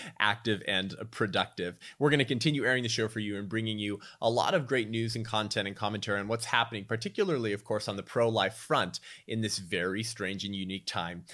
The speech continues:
in our country where so many businesses and organizations have been ordered to shut down or have had to shut down, um, out of, uh, financial inability to continue operating.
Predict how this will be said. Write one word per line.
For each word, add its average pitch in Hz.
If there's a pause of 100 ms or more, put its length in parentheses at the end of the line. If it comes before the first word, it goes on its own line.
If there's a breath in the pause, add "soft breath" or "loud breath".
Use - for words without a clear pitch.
(140 loud breath)
in 110
our 110
country 113 (200 loud breath)
where 113
so 123
many 117
businesses 120
and 117
organizations 104
have 110
been 107
ordered 110
to 110
shut 101
down 143
or 117
have 113
had 123
to 117
shut 113
down, 90 (340 loud breath)
um, 92
out 92
of, 92
uh, 87
financial 104
inability 107
to -
continue 90 (320 loud breath)
operating. 90